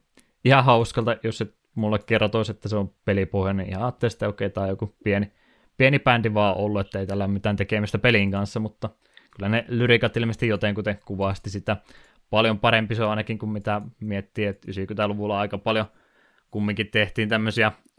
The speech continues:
albumeita tämmöiseksi lisä-, lisäjutuksi näitten pelien kanssa, että siellä oli jotain Mortal Kombat C D:täkin, missä sitten tota, pelihahmot lauloivat itsestänsä, että nyt minä tap-, menen tuonne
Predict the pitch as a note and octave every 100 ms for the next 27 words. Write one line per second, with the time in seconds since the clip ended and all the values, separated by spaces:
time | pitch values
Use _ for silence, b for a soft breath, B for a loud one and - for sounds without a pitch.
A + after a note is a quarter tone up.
0 | - G#2 G2+ G#2+ G2+ G2+ A2+ - G2 G2
1 | F#2+ G#2 - G2+ F#2+ G#2+ G2 _ _ _
2 | _ _ _ _ _ _ - A2+ B2+ C#3+
3 | C3+ A#2+ B2 B2+ A2+ - A2+ B2 A#2 G#2+
4 | A2 G#2 - G2 F#2+ G2 G2 G2 G2+ b
5 | b F#2+ F#2+ F#2+ G2 G2 G2 G2 G2 G2
6 | G2+ - G#2 G#2 G2+ G2+ G#2 G#2 - G#2+
7 | G2+ - G#2 G#2 F#2+ G#2+ - - b b
8 | - G#2 G#2+ G2 A2 G#2+ A#2 A2 G#2+ G#2+
9 | G#2 A#2+ G2+ A2+ - - G2 - G#2+ G2
10 | G2+ G2+ - G#2+ G#2+ G#2 - - B2+ A#2
11 | A2 A2+ A2